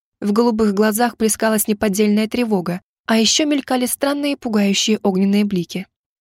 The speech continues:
"Как ты себя чувствуешь?" тихо спросил мужчина, убирая на тумбочку ватный диск, смоченный какой-то редкостной дрянью.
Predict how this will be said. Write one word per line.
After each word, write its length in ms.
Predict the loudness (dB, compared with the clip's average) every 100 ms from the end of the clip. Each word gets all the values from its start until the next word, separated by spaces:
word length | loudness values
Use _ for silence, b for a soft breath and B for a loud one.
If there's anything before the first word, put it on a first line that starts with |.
| _
"Как 200 | -2 0
ты 80 | -2
себя 260 | 0 0
чувствуешь?" 600 | 0 -2 -4 -4 -4 -6 -8 _ _ -4
тихо 240 | -2 -2
спросил 420 | 0 0 2 2
мужчина, 480 | 2 2 0 0 -2 0
убирая 380 | 2 2 2
на 100 | 0
тумбочку 460 | -2 -2 -2 -2 -2
ватный 340 | -2 -2 -2
диск, 320 | -2 -2 -6 -14 _ -10
смоченный 520 | -2 0 2 2 2
какой-то 340 | 2 0 2
редкостной 440 | 0 0 -4 -2 0
дрянью. 420 | 0 -2 -6